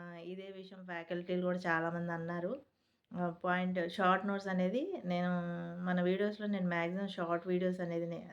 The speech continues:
షార్ట్ నోట్స్ అనేది కొన్ని షేర్ చేశా అనమాట. షార్ట్ నోట్స్ మనం ఎట్లా తయారు చేసుకుంటామంటే, మనం రివిజన్ చేసేటప్పుడల్లా మనం బుక్ మొత్తం రివిజన్ చేయలేం. అట్లాంటప్పుడు మనకు షార్ట్ నోట్స్ అనేది యూజ్ అవుద్ది. షార్ట్ నోట్స్ ఎట్లా చేసుకుంటాం?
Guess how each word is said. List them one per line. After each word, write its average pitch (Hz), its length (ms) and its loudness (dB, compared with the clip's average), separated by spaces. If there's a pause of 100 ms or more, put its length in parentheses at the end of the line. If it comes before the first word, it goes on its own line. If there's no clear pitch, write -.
షార్ట్ 180 400 2
నోట్స్ 190 340 0 (280)
అనేది 180 360 -2
కొన్ని 202 420 0
షేర్ 180 280 4
చేశా 185 260 0
అనమాట. 165 340 -6 (800)
షార్ట్ 214 400 4
నోట్స్ 247 260 4
మనం 220 200 4
ఎట్లా 196 200 0
తయారు 214 280 2
చేసుకుంటామంటే, 180 720 -2 (200)
మనం 202 260 2 (800)
రివిజన్ 233 520 6
చేసేటప్పుడల్లా 226 720 4
మనం 226 220 4
బుక్ 214 220 2
మొత్తం 233 320 6
రివిజన్ 208 440 6
చేయలేం. 170 360 4 (580)
అట్లాంటప్పుడు 214 560 0
మనకు 226 240 -4
షార్ట్ 202 340 2
నోట్స్ 214 220 0
అనేది 208 300 0 (180)
యూజ్ 202 260 4
అవుద్ది. 156 300 2
షార్ట్ 214 340 2
నోట్స్ 226 220 4
ఎట్లా 208 220 -2
చేసుకుంటాం? 214 560 -2